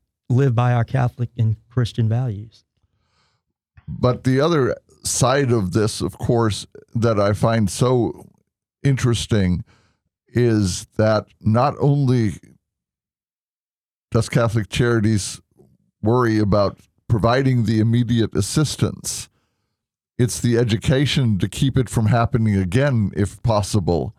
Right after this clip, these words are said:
Speaker 1: Right.
Speaker 2: That is so much of the program.
Speaker 1: Yes. Yes. Um, you know, you can feed with the fish, right? But if you teach how to fish,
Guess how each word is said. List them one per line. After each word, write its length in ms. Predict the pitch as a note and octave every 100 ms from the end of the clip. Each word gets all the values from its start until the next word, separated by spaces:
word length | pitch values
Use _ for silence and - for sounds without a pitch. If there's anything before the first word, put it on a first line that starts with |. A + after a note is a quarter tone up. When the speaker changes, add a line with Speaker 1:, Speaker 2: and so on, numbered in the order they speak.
| _
Speaker 1:
Right. 240 | A#2+ A2 - _ _ -
Speaker 2:
That 240 | A2 - -
is 180 | G2+
so 300 | F#2 - C#3
much 240 | C3 B2 -
of 140 | A2
the 80 | F#2+
program. 680 | - A2+ A2+ F2+ D#2+ G1+ C#2+ -
Speaker 1:
Yes. 500 | A#2+ G#2 - - - _ _ _ _
Yes. 520 | A#2 F#2+ - - - _
Um, 380 | A#2 G#2+ F#2 - _ _ _ _ _ _ -
you 100 | C#3+
know, 140 | A2
you 200 | A2+ C#3+
can 360 | - A#2+ A#2 F#2+ - _ _ _ _ _
feed 300 | _ D3+ E3
with 140 | F3
the 80 | C3+
fish, 400 | - D3+ E3 -
right? 200 | C#3 D#3+
But 100 | A#2+
if 80 | G#2
you 60 | G#2
teach 260 | F3 D3+
how 140 | D#3+ D#3+
to 80 |
fish, 500 | C3+ F3+ E3 - -